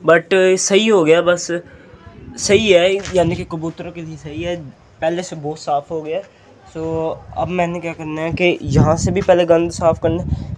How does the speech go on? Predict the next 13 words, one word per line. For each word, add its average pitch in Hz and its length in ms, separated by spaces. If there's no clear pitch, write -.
फिर 175 160
ये 165 260
इनके 160 400
बाजरे 139 360
वगैरह 143 380
को 156 200
भर 143 200
के 175 140
अंदर, 165 400
अंदर 156 260
रख 170 140
देना 165 260
है 156 100